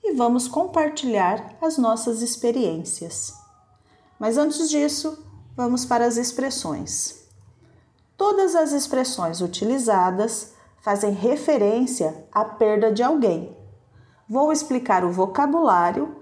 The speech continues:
para melhor compreensão. Sete palmos embaixo da terra. Uma mão aberta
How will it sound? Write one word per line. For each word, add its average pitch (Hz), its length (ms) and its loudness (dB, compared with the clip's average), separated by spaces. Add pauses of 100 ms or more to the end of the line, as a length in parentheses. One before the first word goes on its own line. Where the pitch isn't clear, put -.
(200)
para 294 220 0
melhor 233 540 2
compreensão. 254 920 -2 (640)
Sete 392 500 0
palmos 247 800 2
embaixo 226 540 2
da 226 140 2
terra. 160 640 -2 (760)
Uma 427 220 2
mão 226 220 4
aberta 214 840 0